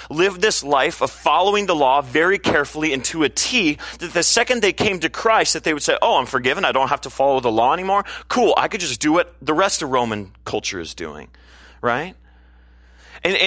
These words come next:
and, and so that's kind of the fear of grace. And that's the, that's a real fear for parents that have high schoolers and college students. Those are, that's the particular age group I work with,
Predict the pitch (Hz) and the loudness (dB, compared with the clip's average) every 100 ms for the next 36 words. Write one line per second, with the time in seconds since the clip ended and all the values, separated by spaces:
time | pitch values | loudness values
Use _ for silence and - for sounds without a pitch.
0 | - 180 - 170 - 180 226 - 208 151 | 0 0 0 -2 0 0 0 -2 -2 -4
1 | 143 156 160 151 233 - 139 190 - 220 | -8 -2 -2 0 0 0 0 -2 0 -4
2 | - - - 196 - - - 156 135 185 | -6 -4 -2 0 -2 -4 -4 -2 0 2
3 | 233 - - 165 120 135 - 139 123 113 | 2 -2 -6 0 0 -2 -2 0 2 0
4 | - 135 139 143 - 123 123 - 143 - | -4 -2 -2 -2 -6 -2 -4 -4 -6 -6
5 | 127 117 110 113 - - 143 - 90 80 | -6 -6 -6 -6 -4 -4 -4 -10 -10 -12
6 | 104 113 127 113 110 113 - - 139 143 | -8 -6 -6 -6 -8 -10 -12 -14 -8 -4
7 | 110 104 123 131 120 120 120 139 156 - | 0 0 0 -4 0 0 2 -2 -2 -8
8 | 73 - - | -10 -10 -20